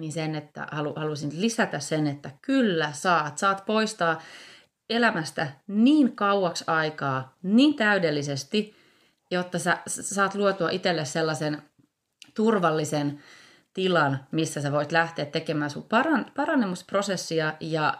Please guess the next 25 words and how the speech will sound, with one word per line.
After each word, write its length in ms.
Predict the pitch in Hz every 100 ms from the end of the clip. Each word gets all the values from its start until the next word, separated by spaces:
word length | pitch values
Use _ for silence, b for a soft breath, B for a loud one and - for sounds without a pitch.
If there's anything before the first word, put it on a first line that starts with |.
| -
ja, 420 | 151 147 151 - 160
ja 300 | 156 151 151
sitten 800 | - 269 285 285 _ 208 170 160 214
joku 240 | 233 226
päivä, 320 | 185 185 165
kun 240 | 156 156 151
sä 120 | 151
olet 200 | 147 156
valmis, 600 | 156 147 143 143 - b b b b _
niin 240 | 156 147 147
sit 220 | 214 -
ikään 320 | - 170 165
kuin 200 | 151 151
avata 340 | 165 165 151 147
sen, 260 | - 147
ja 80 | 139
se 320 | 143 147 - _
todellinen 600 | 185 190 175 151 143 143
vapaus 540 | 160 170 165 147 139
tulee 340 | - 151 147 147
sit 260 | 151 143
siitä, 400 | - 151 143 139 131 b b b b b
että 420 | 156 143 _ 147 143 B B _
tämä 280 | 175 175 165
ihminen 720 | 175 160 160 151 143 143